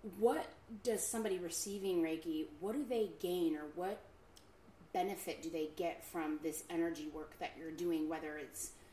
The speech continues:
you know, physically in the room together or distance or, or however you're, you're sending it?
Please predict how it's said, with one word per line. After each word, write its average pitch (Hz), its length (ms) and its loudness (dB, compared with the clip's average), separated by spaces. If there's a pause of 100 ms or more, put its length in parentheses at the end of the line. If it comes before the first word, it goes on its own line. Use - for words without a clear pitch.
(320)
you 165 80 0
know, - 80 0 (140)
physically 214 420 4
in 208 80 0
the 220 60 -2
room 262 240 2
together 254 560 2
or 175 600 2 (380)
distance 226 640 2
or, 156 440 -2 (720)
or 170 120 -8
however 185 400 0
you're, 165 340 0
you're 160 180 -6
sending 175 460 0
it? - 140 -10